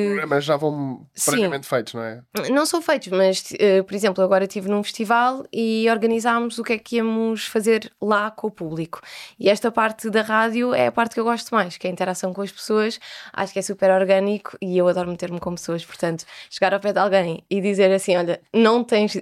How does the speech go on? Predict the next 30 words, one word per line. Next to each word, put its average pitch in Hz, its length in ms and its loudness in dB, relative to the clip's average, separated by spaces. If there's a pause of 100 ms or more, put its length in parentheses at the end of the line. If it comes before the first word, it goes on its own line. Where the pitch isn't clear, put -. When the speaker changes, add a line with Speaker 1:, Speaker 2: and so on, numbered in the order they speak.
Speaker 2:
hipótese, 196 540 0
vais 208 340 0
participar 196 540 -4
e 170 40 -6
vais 185 180 0
falar 185 260 0
comigo", 196 380 -2 (420)
para 170 160 -2
mim 175 220 2
é, 170 360 0
é 185 100 4
incrível 240 540 2
e 269 80 0
a 269 40 2
verdade 262 260 0
é 277 60 0
que 277 80 -12
os 240 80 -8
resultados - 400 -6
também 262 180 -4
são 262 180 -4
bons, 208 220 -4
portanto, 165 720 -8
alguma 185 300 -4
coisa 240 240 -4
<laughs> - 0 -
andamos 214 240 -2
a 220 60 -2
fazer 196 280 -4
bem. 156 200 -4